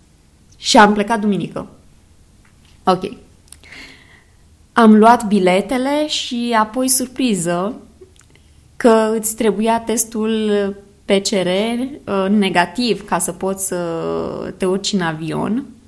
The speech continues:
Însă niciunul dintre laboratoarele pe care le-am sunat nu lucrau în, uh, weekend. Dar am găsit până la urmă un laborator acreditat care ne-a făcut testele sâmbăta cu rezultatele în două ore.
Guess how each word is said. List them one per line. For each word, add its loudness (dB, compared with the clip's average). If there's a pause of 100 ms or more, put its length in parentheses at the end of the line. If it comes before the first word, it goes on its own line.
(420)
Însă 0
niciunul 0
dintre -4
laboratoarele 0
pe -6
care -4
le-am -4
sunat -4
nu 2
lucrau -4
în, -6
uh, -6
weekend. 0 (2000)
Dar 8
am 4
găsit 0
până 0
la 4
urmă 0
un 2
laborator -2 (160)
acreditat -2
care -2
ne-a -2
făcut -6
testele -4
sâmbăta -4
cu -4
rezultatele -4
în -2
două 4
ore. 0